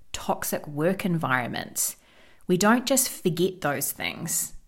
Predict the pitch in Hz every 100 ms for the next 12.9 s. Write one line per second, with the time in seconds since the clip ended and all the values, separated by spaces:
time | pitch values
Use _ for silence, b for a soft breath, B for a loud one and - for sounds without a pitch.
0 | - - 180 196 - - 214 226 208 190
1 | 160 143 139 143 147 151 175 - B B
2 | B B - 160 170 180 175 170 156 143
3 | 139 147 143 135 147 156 160 175 160 -
4 | 160 156 151 135 139 151 139 127 - 151
5 | 143 - - 170 156 185 185 - 156 156
6 | 156 143 - 147 147 127 135 135 143 139
7 | 139 127 131 143 - - - 135 131 92
8 | - - - - - - - B B B
9 | B B B - 185 165 175 214 240 247
10 | - 190 170 - - - 214 254 - -
11 | 139 143 - 175 185 190 - 170 - 170
12 | 156 151 147 143 139 127 120 277